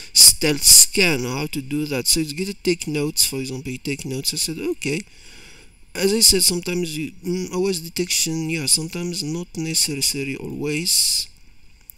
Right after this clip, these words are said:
It's more important to know the version, because if you are in C T F, for example, now, if I'm, I'm opening C T F, this information is very important.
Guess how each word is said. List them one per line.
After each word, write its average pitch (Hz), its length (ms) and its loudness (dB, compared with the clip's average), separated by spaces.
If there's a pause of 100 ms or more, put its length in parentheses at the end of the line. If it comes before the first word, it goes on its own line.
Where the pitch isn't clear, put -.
(680)
It's - 180 -4
more 185 140 0
important 156 640 -6
to - 100 -8
know 151 260 -2
the 139 140 -8
version, 151 640 -2
because 135 360 -10
if 135 120 -8
you 147 140 -6
are 175 120 -4
in 202 100 -2
C - 160 2
T 151 240 -8
F, 147 80 -8
for 135 100 -10
example, 127 340 -10
now, 131 540 -8
if 135 160 -8
I'm, 131 160 -8 (160)
I'm 131 260 -8
opening 151 240 -6
C - 200 0
T 127 260 -6
F, - 140 -10 (420)
this 139 460 4
information 139 580 -6
is 123 80 -10
very 131 220 -8
important. - 680 -12